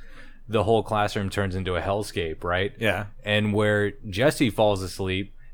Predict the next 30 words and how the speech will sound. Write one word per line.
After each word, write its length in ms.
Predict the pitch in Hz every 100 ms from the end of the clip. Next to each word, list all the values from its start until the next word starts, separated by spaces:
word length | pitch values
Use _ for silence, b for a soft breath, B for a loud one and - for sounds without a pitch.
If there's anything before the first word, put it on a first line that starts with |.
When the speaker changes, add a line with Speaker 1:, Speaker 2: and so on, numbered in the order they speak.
| -
Speaker 1:
he's 160 | 185
been 240 | - 113 87
beating 340 | 127 151 156
himself 480 | 143 123 143 135 131
in 80 | 113
the 100 | 98
head 340 | - 139 107
trying 200 | 92 117
to 60 | 117
keep 200 | 131 127
himself 320 | 117 113 110
awake 480 | 101 101 120 113 -
where 240 | 104 101
his 200 | 98 101 -
cellmate's 560 | - 120 120 98 92
like, 160 | 101 90
"Shut 400 | - 123 120 -
the 100 | 101
fuck 380 | - 120 104 117
up." 340 | 117 90 - -
Speaker 2:
Yep. 260 | 104 107 - 120
Speaker 1:
And 120 | 120
you 120 | 120
imagine 400 | 110 120 117 110
the 80 | 92
cellmate's 640 | - 123 120 120 90 85
gonna 180 | 98 85
kill 260 | - 90 82
him. 180 | 82 92
Speaker 2:
Yeah. 160 | 123